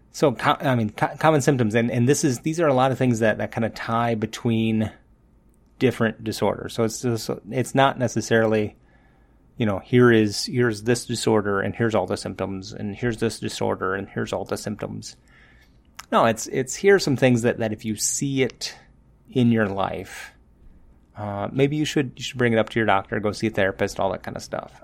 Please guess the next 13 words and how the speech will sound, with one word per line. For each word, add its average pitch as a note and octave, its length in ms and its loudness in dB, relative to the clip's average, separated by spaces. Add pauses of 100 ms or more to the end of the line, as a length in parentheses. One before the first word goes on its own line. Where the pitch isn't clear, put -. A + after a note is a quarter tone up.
(140)
Uh, G2+ 280 -4
so A#2+ 160 -4
number C3 240 6
one, B2 320 4 (440)
lose B2+ 260 4
interest B2 400 0
in A2+ 140 0
things A2+ 420 -2
that - 180 -2
you G#2 140 -2
were G#2 140 -4
passionate C3 540 -2
about C3+ 400 0